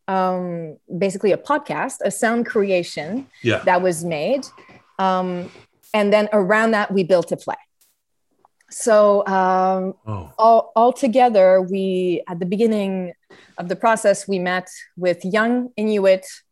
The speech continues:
Speaker 1: uh, people who
Speaker 2: Yeah.
Speaker 1: came down south to, to study. Uh, basically, after high school here, we have what we call cégep, which
Speaker 2: Yeah.
Speaker 1: is between high school and university. So they came down here to, to do cégep 'cause there are none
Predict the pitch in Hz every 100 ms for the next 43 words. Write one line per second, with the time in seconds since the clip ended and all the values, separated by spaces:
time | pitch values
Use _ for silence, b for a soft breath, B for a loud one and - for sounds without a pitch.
0 | b b b - 175 175 165 - 208 -
1 | 185 185 - 220 196 185 117 90 - 240
2 | 240 226 214 196 - 277 247 202 - -
3 | 196 185 175 208 - - 226 165 110 113
4 | 185 185 208 214 233 226 - 208 214 240
5 | 220 214 214 202 202 190 175 180 175 180
6 | 190 - 156 160 220 226 254 311 _ b
7 | b b - 175 185 - 185 190 185 190
8 | 175 175 170 165 156 139 - - - 196
9 | 190 202 202 233 208 196 202 190 170 175
10 | b b b _ - 190 180 175 - 202
11 | 185 196 - 214 185 147 196 - 214 151
12 | 180 170 170 160 170